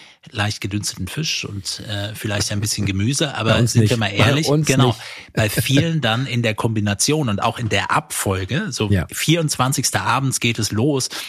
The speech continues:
Speaker 1: und am fünfundzwanzigsten mittags steht schon die nächste Gans, äh, auf, auf dem Tisch.
Speaker 2: Mhm.
Speaker 1: Und man entscheidet sich dann auch dafür, weil es ja eine Tradition ist, was man vielleicht sonst auch nicht hat, quasi auch die Mahlzeit auszudehnen, Vorspeise, Hauptgang,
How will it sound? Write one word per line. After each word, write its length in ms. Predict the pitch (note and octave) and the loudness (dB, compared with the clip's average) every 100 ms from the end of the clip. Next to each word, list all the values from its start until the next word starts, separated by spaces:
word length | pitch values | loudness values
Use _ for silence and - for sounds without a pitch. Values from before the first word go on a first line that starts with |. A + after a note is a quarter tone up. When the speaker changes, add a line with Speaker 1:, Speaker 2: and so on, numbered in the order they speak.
| - | -6
Speaker 1:
und 100 | A2+ | -2
am 100 | G#2+ | -2
fünfundzwanzigsten 760 | - D#3 C3+ A#2 A2+ - A2 G#2 | 2 0 0 0 0 0 2 2
mittags 380 | B2+ - G2+ - | 2 0 -2 0
steht 200 | A2+ - | -2 0
schon 280 | A2+ G#2+ G2+ - - | 0 -2 -6 -12 -6
die 100 | A2 | -2
nächste 300 | A2 C3 A2 | 0 0 0
Gans, 500 | F#2 F#2+ F#2+ - - _ | 0 0 0 -2 -4 _
äh, 280 | - G#2+ F#2+ | -8 -8 -8
auf, 280 | - - - | -10 -12 -10
auf 200 | - - | -10 -8
dem 160 | G2 F#2 | -8 -6
Tisch. 320 | - - - - | -2 -4 -4 -2
Speaker 2:
Mhm. 340 | F2 C#2+ C#2+ - | 0 0 -2 -2
Speaker 1:
Und 280 | B2 B2 - - A#2+ | 0 0 -2 -8 -2
man 160 | A2+ | 0
entscheidet 460 | A2 - B2 C#3 B2+ | 0 0 0 0 -2
sich 120 | A#2 | -2
dann 180 | A#2+ A2+ | 0 0
auch 200 | B2+ - | 0 0
dafür, 320 | A#2+ - A2+ | 0 0 0
weil 140 | G#2+ G#2 | 0 0
es 100 | A2 | -2
ja 80 | |
eine 140 | G#2 G2+ | 0 -2
Tradition 580 | - G2+ F#2+ B2 C#3 B2+ | -2 -2 0 0 0 -2
ist, 340 | G#2+ G2+ - - - - | -2 -4 -6 -18 -20 -10
was 260 | A2+ A2+ | -4 -2
man 120 | A#2 G#2+ | -2 -2
vielleicht 280 | B2 A#2+ | 0 0
sonst 240 | B2+ A#2+ A2+ | 0 -2 -2
auch 180 | C#3 D3 | 0 0
nicht 200 | A#2+ G#2+ | -2 -2
hat, 260 | - - | -6 -10
quasi 560 | - A2 G#2+ A2 A2 - _ _ - | -4 -2 0 0 0 -4 _ _ -2
auch 180 | A2 - | -2 -2
die 180 | A2+ G#2+ | -2 2
Mahlzeit 460 | A2 C3 - G#2 | 2 0 0 0
auszudehnen, 540 | A#2+ D3 - F#2 F#2 F#2 | 0 0 0 -2 -4 -6
Vorspeise, 1040 | - - A#2+ A2 G#2 - G2 G2 F#2 F2 | -10 -4 0 0 0 -4 -6 -6 -4 -2
Hauptgang, 560 | A#2+ - - F2+ F#2 | -4 -6 -6 -4 -6